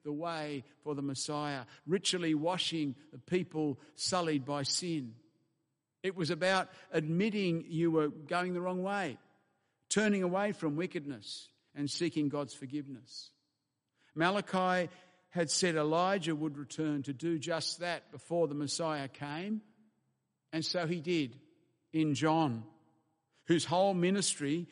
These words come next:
was to be a witness to the one who would come after him. "After me comes the one more powerful than I, the straps of whose sandal I am not worthy to stoop down and untie. I baptize you with water, but he will baptize you with the Holy Spirit."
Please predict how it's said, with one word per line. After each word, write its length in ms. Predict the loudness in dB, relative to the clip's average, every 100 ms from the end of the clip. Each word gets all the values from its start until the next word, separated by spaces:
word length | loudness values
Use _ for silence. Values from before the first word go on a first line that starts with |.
| -14 2
was 300 | 4 4 2
to 200 | 2 2
be 320 | 4 2 2
a 120 | 2
witness 760 | 2 2 0 -2 -4 -2 -2 -4 -8 -12
to 80 | -8
the 120 | -6
one 200 | -2 -2
who 80 | -2
would 140 | -4
come 240 | -8 -6 -4
after 320 | -4 -6 -4
him. 280 | -2 -2 -6 _ _ _ _ _ _ _ -4
"After 280 | -2 -2 0
me 140 | 0
comes 380 | 2 0 0 0
the 100 | -2
one 300 | 0 0 0
more 160 | 0 -2
powerful 460 | -2 -2 -2 -2
than 160 | -2 -2
I, 240 | -4 -10 -18 _ _ _ _ _
the 80 | -2
straps 460 | 0 2 0 0 0
of 80 |
whose 180 | 0 0
sandal 480 | 0 0 0 0 0
I 160 | 0 0
am 120 | -2
not 160 | -2
worthy 400 | 0 2 2 -2
to 120 | -4 -8
stoop 460 | -6 0 0 0
down 240 | -2 0 0
and 120 | 0
untie. 640 | 0 -2 -8 -12 -14 -20 _ _ _ _ _ _ -2
I 120 | 0
baptize 580 | 2 0 0 2 2 2
you 80 | 0
with 180 | -2 0
water, 380 | 2 4 2 -6 -20 _ _ _ _ -10
but 140 | -2
he 120 | 2 4
will 140 | 2
baptize 520 | -2 -6 -6 -8 -8
you 80 | -12
with 140 | -16
the 100 | -20
Holy 280 | -20 -20 -20
Spirit." 420 | -20 -20 -20 -20